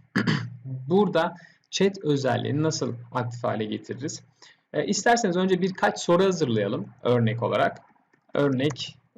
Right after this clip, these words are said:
e, form olsun. E, bi-, bilgi isteyeceğimiz bir soru olsun.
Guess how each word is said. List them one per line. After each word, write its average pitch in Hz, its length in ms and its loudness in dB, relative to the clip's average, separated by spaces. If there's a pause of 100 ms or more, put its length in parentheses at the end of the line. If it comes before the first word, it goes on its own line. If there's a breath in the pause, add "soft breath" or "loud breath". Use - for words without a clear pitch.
e, 110 640 -2 (140)
form 143 440 2 (420)
olsun. 135 560 -6 (640)
E, 120 360 4
bi-, - 480 -4
bilgi 233 560 0
isteyeceğimiz 151 540 0
bir 151 60 -4
soru 143 260 2
olsun. - 360 0